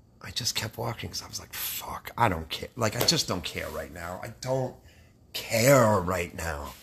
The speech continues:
You know, and I had on my makeup, and he gave me this weird look, and I'm sure, like, if his window was, wasn't up, he might have even said something. And I thought to myself, "You know what? Let me stand here by the entrance and see if this motherfucker got something to say." But then it was like, "For what?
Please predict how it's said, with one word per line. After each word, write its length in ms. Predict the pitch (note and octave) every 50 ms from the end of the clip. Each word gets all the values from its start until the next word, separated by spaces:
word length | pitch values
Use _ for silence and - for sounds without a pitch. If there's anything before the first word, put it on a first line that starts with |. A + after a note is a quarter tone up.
| - - - - - - - - _
You 80 | - E3+
know, 100 | F3+ F3
and 100 | F3+ G#3+
I 40 | A3+
had 180 | G3+ F#3+ E3
on 140 | C#3+ C3+ A#2+
my 100 | G#2 G2
makeup, 460 | F#2 F#2 F#2 G2 G2+ - C3+ C#3 C3+
and 100 | - B2+
he 140 | D3+ E3+ G#3+
gave 220 | D#3 A#2+ A#2+ A#2+
me 100 | A#2 A#2
this 240 | G#2+ F#2 F#2 - -
weird 320 | D#2+ F#2 G2 G2 F#2+ F2 E2+
look, 300 | F2 F2+ G#2 B2 - -
and 120 | - E3+
I'm 140 | - F#3 D3+
sure, 300 | - - - D#3 D3+ D3
like, 180 | C#3+ C3+ B2+
if 80 | B2+ A#2+
his 140 | C#3+ C#3+ A2+
window 320 | F#2+ G#2+ B2 C3+ B2+ A#2+
was, 280 | A2 G#2 G2 F#2 F2+ -
wasn't 380 | G#2+ A2 A2+ F#2 F#2+ F#2+ F#2 - - - - - - - -
up, 320 | - B2+ C3 G2 - - G#2+
he 220 | A2+ A2+ A2 D3
might 240 | C#3+ A#2 B2+ E3+ C#3+
have 20 |
even 260 | A#2+ A#2 A#2+ B2 B2+ A2+
said 300 | - - - - - -
something. 360 | - F#2+ D#2 D2+ D2+ D2+ C#2+ - - - - - - - - - _ - - - - - - - - - -
And 120 | C#3 D3+
I 80 | C#3+ C3
thought 300 | - - - B3+ D#4 -
to 60 | -
myself, 300 | D3+ C3+ B2+ - D3+ D3+
"You 80 | F3+ G3
know 80 | G3+ G#3+
what? 120 | A3 A3+
Let 100 | - A3
me 80 | B3 B3+
stand 300 | - - C#3 B2+ B2 B2
here 100 | B2 A2+
by 120 | G#2+ G#2+
the 80 | G#2 F2+
entrance 360 | G#2 G#2+ F#2+ - F2+ D#2+ -
and 100 | F#2 E2+
see 120 | - A2+
if 100 | F#2 -
this 120 | - E2+ -
motherfucker 400 | G#2 F2 E2 D#2+ F2 D#2+ E2 D2+
got 140 | D#2+ D#2
something 220 | - - - - -
to 60 | G2+
say." 220 | - - G2+ F#2 E2+
But 80 | E2+
then 120 | G#2 A#2+ -
it 60 | -
was 160 | C3+ C3 -
like, 100 | C#3+ -
"For 160 | - - F#3
what? 480 | D#3+ E3 G3 F#3+ E3 - - - - -